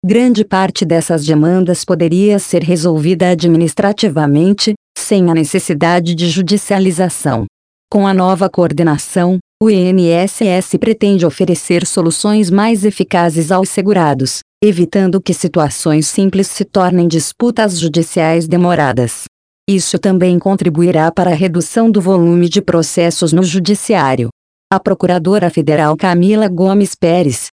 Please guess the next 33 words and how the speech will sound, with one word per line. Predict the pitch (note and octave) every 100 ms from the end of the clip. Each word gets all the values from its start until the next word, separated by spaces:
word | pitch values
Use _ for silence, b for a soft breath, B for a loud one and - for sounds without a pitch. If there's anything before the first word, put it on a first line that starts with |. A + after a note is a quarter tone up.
| _
responsável | G3 F3+ E3 D#3 - D#3+ D#3+
por | F3+ F3+
liderar | F3 D#3+ D#3+ E3 E3
a |
nova | E3 E3 F#3
coordenação, | - E3+ D#3 E3+ C#3+ - E3 C3 B2 _ -
ressaltou: | G#3 G3 F3+ D#3+ E3+ C3 - _
"A | F#3+
nova | F#3 F#3 F#3 F#3+
coordenação | - E3+ D3+ E3 C#3+ - G3+
reforça | F#3 G3 E3+ D#3+ -
o | G#3
compromisso | B3+ B3+ A#3+ A3 F3+ E3 - E3+
da | D#3+
agu | D3 E3
com | E3
a | D#3
promoção | G3 F#3+ E3+ - F#3+ F#3
da | F3
eficiência, | D#3+ F#3 - G3+ F3+ F3 E3+ E3+ E3+ _ -
da | F#3+
legalidade | F3 D#3+ F3 D#3 D3+ E3 E3 G#3+
e |
da | F#3
dignidade | E3+ F3 G#3+ G3+ F3 E3 D#3+
da | F3 G#3
pessoa | F3 D#3 - F#3 F#3
humana | E3+ F3+ G3 G3
no | F#3+
âmbito | F3+ F3+ E3 E3+
da | F3+
seguridade | - F#3+ G#3 E3+ E3+ E3 E3
social." | - G3+ G3 A3 E3 B2+